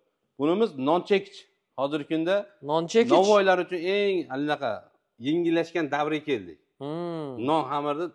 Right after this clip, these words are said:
Speaker 1: gulini, misol uchun, bu qalbda tanlaydi.
Speaker 2: Hmm.
Speaker 1: Xohlagan nonni razmerini aytsa, biz qildirib beramiz.
Speaker 2: Hmm.
Speaker 1: Non chekishda o'zi nonni yasab beradi.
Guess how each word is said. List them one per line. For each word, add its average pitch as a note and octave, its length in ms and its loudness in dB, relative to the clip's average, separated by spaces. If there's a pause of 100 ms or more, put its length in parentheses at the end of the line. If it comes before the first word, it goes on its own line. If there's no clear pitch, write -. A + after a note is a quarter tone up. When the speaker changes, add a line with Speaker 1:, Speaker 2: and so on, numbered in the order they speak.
(280)
Speaker 1:
gulini, D#3 320 0
misol D#3 260 -4
uchun, C#3 160 -14
bu C#3 80 -6 (100)
qalbda C#3+ 420 -4 (300)
tanlaydi. C3+ 480 -2 (280)
Speaker 2:
Hmm. D#3+ 220 -6 (160)
Speaker 1:
Xohlagan D3 540 -2
nonni B2+ 260 -2
razmerini B2 340 -6
aytsa, C#3 320 -8
biz C#3+ 120 -8
qildirib B2 300 -4
beramiz. A#2 360 -4 (400)
Speaker 2:
Hmm. D#3+ 180 -6 (300)
Speaker 1:
Non C3+ 240 0
chekishda - 380 -8
o'zi D3 140 -2
nonni C#3+ 240 -2
yasab C3+ 240 -6
beradi. G2 280 -6